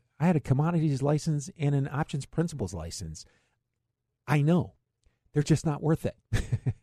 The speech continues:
If they were worth it, I would be talking about it because I would be doing it. And I see a lot of people, they like the idea,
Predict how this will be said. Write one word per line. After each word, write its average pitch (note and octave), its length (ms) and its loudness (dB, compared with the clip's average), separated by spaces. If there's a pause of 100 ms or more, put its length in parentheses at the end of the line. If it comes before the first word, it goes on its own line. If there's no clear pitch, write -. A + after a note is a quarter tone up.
(840)
If F3 160 6
they G#3+ 120 4
were F#3+ 160 8
worth A3+ 320 4
it, D#3+ 80 4
I D3+ 80 4
would D3 140 4
be C3 120 2
talking A#3+ 460 2
about F#2 280 -4
it D#2 80 -18
because B2 240 0
I C3+ 80 4
would B2+ 160 2
be A2 120 -2
doing G#2 380 6
it. - 140 -20 (840)
And F#2+ 100 -8
I G2+ 80 -6
see C#3 140 -8
a C3+ 80 -4
lot D#3+ 120 -6
of - 60 -6
people, D#3+ 360 2
they A#2 160 4
like E3+ 300 2
the C4 160 0
idea, F#3 720 0